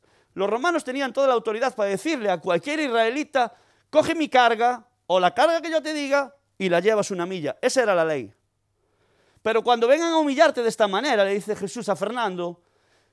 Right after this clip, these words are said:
"En vez de ir una milla, vas dos". ¿Tú sabes lo que es o lo que debían pensar aquellos que estaban siendo gobernados por un ejército invasor? Ahora lo podemos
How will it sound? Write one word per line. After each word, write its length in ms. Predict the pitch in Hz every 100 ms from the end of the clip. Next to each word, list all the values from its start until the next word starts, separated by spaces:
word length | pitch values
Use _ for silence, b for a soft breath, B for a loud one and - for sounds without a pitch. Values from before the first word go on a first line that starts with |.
| _ _ _ _ _ _ _ _ _
"En 160 | 156 180
vez 180 | 277 349
de 100 | 339
ir 200 | 269 233
una 200 | 220 196
milla, 420 | 196 156 143 143 - _ _ _ _ _ _ _
vas 280 | 135 165 127
dos". 340 | 143 143 _ _ _ _ _ _ _ _ _ _ _ _ -
¿Tú 100 | 285
sabes 260 | 349 339
lo 120 | 247
que 300 | 175 220 247
es 160 | 233 -
o 80 | 185
lo 120 | 190
que 120 | 190
debían 440 | 185 233 311 254 185
pensar 440 | 175 165 240 226
aquellos 520 | 185 165 226 185 180
que 80 | -
estaban 340 | 170 220 226 214
siendo 280 | 247 226
gobernados 580 | 208 202 170 233 233 214
por 180 | - 185
un 160 | 233 202
ejército 440 | 233 226 180 208
invasor? 540 | 185 151 - 233 175 - _ _ _ _ _ _ _ _ _
Ahora 220 | 170 226
lo 100 | 233
podemos 480 | 202 208 190 156